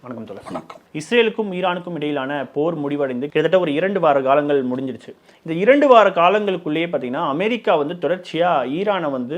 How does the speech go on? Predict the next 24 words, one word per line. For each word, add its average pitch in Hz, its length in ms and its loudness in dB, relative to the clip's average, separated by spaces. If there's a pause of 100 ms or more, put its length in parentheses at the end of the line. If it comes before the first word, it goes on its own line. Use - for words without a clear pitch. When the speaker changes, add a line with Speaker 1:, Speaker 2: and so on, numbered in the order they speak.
(120)
Speaker 1:
இந்த 135 160 -6
அணு 151 260 -4
ஆயுதம் 180 340 -2
தொடர்பான 131 480 -4
ஒரு 139 120 -2
அழுத்தத்தை 151 540 -2
கொடுத்துட்டே 127 400 -6
இருக்காங்க. 101 340 -8 (540)
இது 175 180 -2
வந்து 208 220 0 (100)
தொடர் 247 380 8
அழுத்தம் 226 540 2 (120)
அப்படின்றத 196 560 -2
மட்டும் 165 280 -4
நம்ம 170 180 -4
எடுத்துக்கணுமா? 156 520 -6 (100)
அமெரிக்காவினுடைய, 180 880 -2 (160)
அஹ், 123 260 -2
இதோட 127 280 -2
அஜெண்டா 214 420 -2
என்னவா 139 300 -2
இருக்கு 117 280 -10
இதுக்கு 107 180 -18
பின்னாடி? 107 280 -18